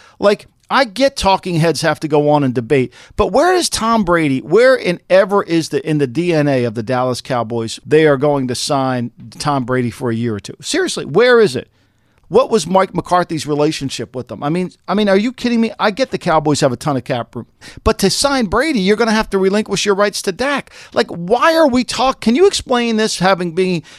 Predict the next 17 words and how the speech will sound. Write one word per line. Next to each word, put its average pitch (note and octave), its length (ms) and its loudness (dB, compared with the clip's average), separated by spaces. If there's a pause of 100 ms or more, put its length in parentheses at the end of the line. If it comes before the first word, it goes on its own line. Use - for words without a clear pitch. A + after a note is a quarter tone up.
(140)
being F#3 200 4
at F3+ 80 4
a D#3+ 80 6
network E3 460 2
that C3+ 140 0
drives C#3+ 440 2
stories D3+ 460 -2
that C3+ 100 2
are C#3+ 100 2
no C#3+ 180 2
stories? D3+ 580 0 (240)
Can G#3+ 120 -2
you F#4+ 120 0
explain G#3+ 400 -2
it A3+ 80 -12
to A3 100 0
me? A3 160 -4